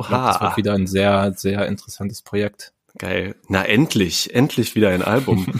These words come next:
Speaker 2: <laughs>
Speaker 1: Junge, Junge, Junge. Was für eine Maschine, Mann.
Speaker 2: Ja, absolut. Most underrated in diesem Game.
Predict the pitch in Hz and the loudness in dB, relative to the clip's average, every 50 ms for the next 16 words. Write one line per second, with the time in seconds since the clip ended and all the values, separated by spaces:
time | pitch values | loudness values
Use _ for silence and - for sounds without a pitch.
0 | - - 143 - - - - - _ - - 107 113 113 117 113 107 104 95 92 | -6 -6 -6 -6 -8 -10 -20 -20 _ -2 2 4 4 4 4 4 4 2 2 0
1 | 87 80 90 90 87 85 82 85 82 85 87 90 85 78 90 104 104 - _ _ | 0 0 0 0 0 0 -2 -2 -2 0 0 0 0 -2 -4 -8 -10 -16 _ _
2 | _ - - - - - - - - - - - - - _ _ _ _ _ _ | _ -20 -20 -20 -20 -20 -20 -20 -20 -20 -20 -20 -20 -20 _ _ _ _ _ _
3 | _ _ _ _ _ _ _ _ _ _ _ _ _ - - - 95 92 - - | _ _ _ _ _ _ _ _ _ _ _ _ _ -20 -12 -6 -4 -4 -2 -2
4 | - - - 82 87 85 85 87 - - 90 90 87 87 90 90 92 92 92 - | -2 -2 0 0 0 -2 -2 -4 -4 -4 -4 -4 -4 -4 -6 -6 -8 -10 -12 -16
5 | - _ _ _ _ - 113 98 92 98 - _ _ _ - - - - - - | -20 _ _ _ _ -4 0 0 0 0 -2 _ _ _ -14 -10 -8 -6 -4 -4
6 | 104 - 113 107 - - - - _ _ _ _ _ _ _ _ _ _ - 120 | -4 -2 -2 -4 -4 -8 -16 -20 _ _ _ _ _ _ _ _ _ _ -4 -2
7 | 120 117 104 - - - 110 110 110 107 110 110 110 110 117 113 - - - - | 0 0 0 0 0 2 2 2 4 4 4 4 4 2 2 0 -2 -6 -16 -16
8 | - - - - - _ - - - - - 107 101 113 98 - 98 - - 101 | -20 -20 -20 -20 -20 _ -20 -20 -14 -8 -8 -6 -6 -6 -6 -6 -6 -4 -2 -2
9 | 101 101 107 107 | 0 0 -2 -4